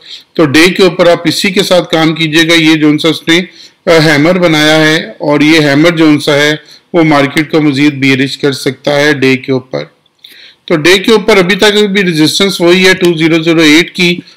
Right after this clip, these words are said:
और नीचे जो सी सपोर्ट है वन नाइन नाइन टू की है। तो वन नाइन नाइन टू की सपोर्ट अगर market नहीं तोड़ती तो फिर हो सकता है टू ज़ीरो ज़ीरो एट को तोड़कर ऊपर निकल जाए,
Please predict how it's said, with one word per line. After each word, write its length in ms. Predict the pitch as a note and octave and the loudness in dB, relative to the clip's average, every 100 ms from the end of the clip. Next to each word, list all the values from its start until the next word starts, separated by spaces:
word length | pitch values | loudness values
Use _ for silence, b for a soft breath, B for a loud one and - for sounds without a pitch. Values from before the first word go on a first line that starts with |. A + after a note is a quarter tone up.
| B | B
और 140 | E3+ D#3 | 0 2
नीचे 280 | D#3 D3+ F3+ | 2 2 0
जो 180 | E3+ D#3+ | 0 0
सी 100 | F3 | -4
सपोर्ट 420 | - D3+ E3+ F3 | -2 0 0 2
है 120 | E3+ D#3 | 0 2
वन 180 | D3+ E3 D3+ | -2 0 0
नाइन 320 | C#3+ D3 D#3+ | 0 0 2
नाइन 260 | D3 D3+ D#3 - | 2 0 0 0
टू 160 | D3+ | 0
की 240 | D3 C#3 C3 | 0 -4 -2
है। 240 | C3 C3 B B B B - | 0 -2 B B B B -4
तो 80 | D3+ | 0
वन 240 | C#3 E3+ | 0 0
नाइन 260 | E3+ E3 E3 | 0 0 0
नाइन 240 | D#3+ E3 | 0 0
टू 200 | D#3 E3+ | -2 -4
की 180 | E3 F3 | -2 -6
सपोर्ट 360 | - D#3+ D#3+ | -4 0 0
अगर 180 | D#3+ D3+ | 2 0
market 440 | D3+ C#3+ C3+ E3 D#3 | 0 0 0 -2 -2
नहीं 240 | C#3+ D#3+ | 0 0
तोड़ती 480 | E3 C#3+ B2+ D3 C#3 C#3+ B B _ | 2 0 0 -2 -2 -4 B B _
तो 80 | E3+ | -4
फिर 200 | C3 F3+ | 0 0
हो 160 | D#3 | 2
सकता 340 | F3 F3 C3 D#3+ | 0 -2 -2 0
है 100 | D#3 | 0
टू 180 | D3+ D#3 | 0 0
ज़ीरो 420 | D3+ D#3 F3 - - | 2 0 -2 -6 -2
ज़ीरो 380 | D3 C3+ D3 D3 | 0 2 2 4
एट 200 | C#3+ C#3 | 2 -2
को 140 | D#3+ | -6
तोड़कर 460 | C#3 C#3 C#3 C3+ C#3+ | 0 0 2 0 -2
ऊपर 220 | B2+ C#3 | -2 -2
निकल 340 | C3 B2+ C3+ B2 | -2 -2 -4 -4
जाए, 200 | C3 | -4